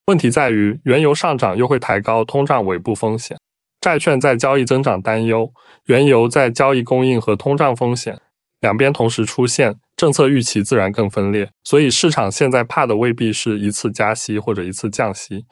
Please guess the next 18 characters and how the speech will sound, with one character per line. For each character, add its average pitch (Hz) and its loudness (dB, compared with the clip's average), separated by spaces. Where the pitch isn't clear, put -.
而 120 2
是 139 0
美 113 2
联 110 2
储 123 -2
对 117 0
未 131 0
来 98 -2
利 123 -2
率 117 0
路 120 -2
径 104 -2
讲 - -6
得 90 -8
不 95 -8
够 113 -2
清 135 -4
楚。 - -12